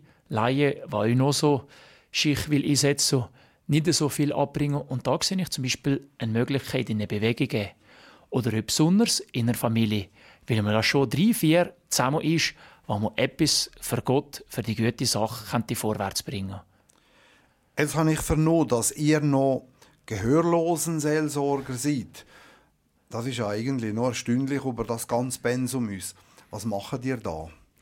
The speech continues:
Speaker 1: Ja, also ich habe Freude an der Arbeit. Ich tue etwa drei, viermal im Jahr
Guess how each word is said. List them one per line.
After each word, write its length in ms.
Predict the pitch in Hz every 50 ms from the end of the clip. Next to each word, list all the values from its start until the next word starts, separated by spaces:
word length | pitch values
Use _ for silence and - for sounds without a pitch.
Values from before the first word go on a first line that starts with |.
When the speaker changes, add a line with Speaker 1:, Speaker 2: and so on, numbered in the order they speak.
| - - - - _ _ - - -
Speaker 1:
Ja, 360 | 127 120 151 131 120 113 - - - - - - - - _
also 480 | - 127 107 - - 113 107 92 - - - - - _
ich 240 | - 143 120 - -
habe 340 | 147 135 123 120 - - _ _ -
Freude 420 | - - 110 110 131 165 - - - - - -
an 160 | - 165 170
der 240 | 170 170 170 165 -
Arbeit. 640 | 151 143 156 170 170 147 175 175 170 - - - - _ _ - - - - - - - _ _ _ _ _ _ _ _ _
Ich 240 | - - 143 127 -
tue 420 | - - 170 160 151 135 117 107 - - - _ _ _ _ _ _ _ _ _ _ -
etwa 240 | - - 113 110 107
drei, 200 | - - 113 113
viermal 400 | - 113 117 127 151 165 160 151
im 80 | 127 113
Jahr 380 | 110 110 110 123 147 151 123